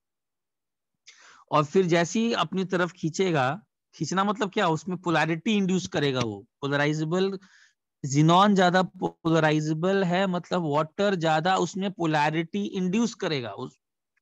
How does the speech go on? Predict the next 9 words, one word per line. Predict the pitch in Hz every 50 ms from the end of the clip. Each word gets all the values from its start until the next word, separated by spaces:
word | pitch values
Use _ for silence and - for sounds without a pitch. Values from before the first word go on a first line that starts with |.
| _ _ -
अब | 151 143
फिर | - - - 233 208 180
दोनों | 196 208 202 196
आपस | 190 185 190 196 180 -
में | 190 185
force | - 185 185 175 175 202
of | 170
attraction | 175 165 - 175 165 165 - - 175 170 165
से | - - 196 233 320 -